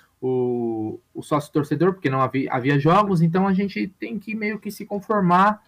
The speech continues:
na verdade, que a gente fez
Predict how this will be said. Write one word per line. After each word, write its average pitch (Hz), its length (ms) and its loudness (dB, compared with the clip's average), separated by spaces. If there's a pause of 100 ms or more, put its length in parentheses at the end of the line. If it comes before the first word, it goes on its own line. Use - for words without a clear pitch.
(320)
na 160 120 -4
verdade, 165 500 2
que 196 520 -2
a 156 40 -2
gente 180 220 -4
fez - 400 -6